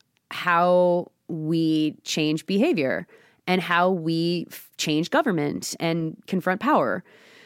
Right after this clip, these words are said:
So, like, all of the messages that we're hearing right now are from doctors. And I'm hearing, I see people like, "Oh, the doctors say it's this." It's like, "Oh, the doctors say it's this." And it's like, okay, yeah, doctors, like, they're good at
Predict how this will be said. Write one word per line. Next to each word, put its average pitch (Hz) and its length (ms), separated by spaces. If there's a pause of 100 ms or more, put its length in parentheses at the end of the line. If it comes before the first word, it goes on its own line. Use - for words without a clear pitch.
So, 226 580
like, 226 280 (160)
all 320 420
of 247 140
the 247 60
messages 214 520
that 214 100
we're 190 80
hearing 175 200
right 175 140
now 190 180
are - 80
from 175 160
doctors. - 560 (240)
And 190 380
I'm 208 140
hearing, 277 380
I 220 40
see 277 180
people 277 220
like, 208 220
"Oh, 180 160
the 143 80
doctors 143 320
say - 80
it's - 160
this." - 340
It's - 140
like, 98 120
"Oh, 190 120
the - 80
doctors 135 400
say - 100
it's - 120
this." - 340 (420)
And 254 80
it's 269 140
like, 349 140 (220)
okay, 302 220
yeah, 208 220
doctors, 202 520
like, 175 200
they're 196 160
good 196 200
at 175 280